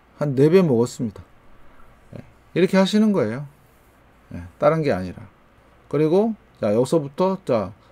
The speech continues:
꼬나박기 시작해서 붕괴시키고 나서 계속 내려오죠. 예. 이게 주식입니다.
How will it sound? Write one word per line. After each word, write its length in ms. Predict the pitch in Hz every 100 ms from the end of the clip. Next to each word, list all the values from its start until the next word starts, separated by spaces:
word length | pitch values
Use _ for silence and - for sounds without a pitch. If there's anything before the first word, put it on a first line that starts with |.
| _
꼬나박기 460 | 170 190 180 165 160
시작해서 760 | 143 190 165 151 135 170 190 - _ _ -
붕괴시키고 680 | 170 175 147 - 147 139
나서 180 | 123 143
계속 300 | - 180 180
내려오죠. 540 | 160 135 131 131 165 139 _ _ _ _ -
예. 200 | 101 92 _ _ _ _ _ _ _ -
이게 320 | 190 196 214
주식입니다. 640 | 139 131 143 120 87